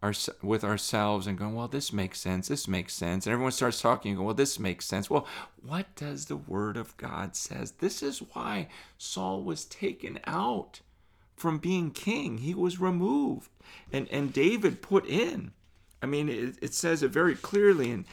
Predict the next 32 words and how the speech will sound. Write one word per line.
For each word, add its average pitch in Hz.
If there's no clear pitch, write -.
in 117
chapter -
eighteen, 147
verses 123
twelve 127
through 113
fifteen. 131
It 113
says, 117
"Saul 147
was 135
afraid 123
of 101
David 113
because 113
the 117
Lord 117
was 113
with 120
him, 101
but 101
had 104
departed 98
from 90
Saul." 90
Verse 107
fourteen, 110
"And 104
David 131
had 117
success -
in 107